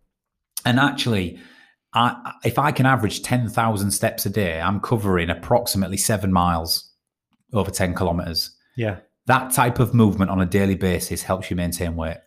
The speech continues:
Speaker 2: And now you, that actually means, I mean, you're probably doing more now because of, because you got steps on your watch
Speaker 1: Yeah.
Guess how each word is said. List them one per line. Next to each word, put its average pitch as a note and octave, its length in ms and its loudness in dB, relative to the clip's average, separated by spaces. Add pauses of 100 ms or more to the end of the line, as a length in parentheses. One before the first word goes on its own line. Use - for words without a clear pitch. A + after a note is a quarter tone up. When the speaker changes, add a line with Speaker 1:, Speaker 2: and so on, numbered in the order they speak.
(120)
Speaker 2:
And B2+ 160 0
now C#3+ 260 4
you, B2 200 -2 (120)
that C#3 200 2
actually C#3 380 0
means, C3 380 2
I C3+ 80 -4
mean, C#3 180 2
you're B2+ 180 2
probably E3 360 2
doing G#2+ 720 0 (420)
more C#3 440 4
now A#2+ 480 0
because A#2+ 360 -6
of, G#2 140 -14 (320)
because A2 320 -12
you G#2+ 160 -10
got B2 200 -6
steps - 360 -8
on A#2+ 100 -4
your G#2 120 -4
watch A2 480 -2
Speaker 1:
Yeah. G#2 140 -2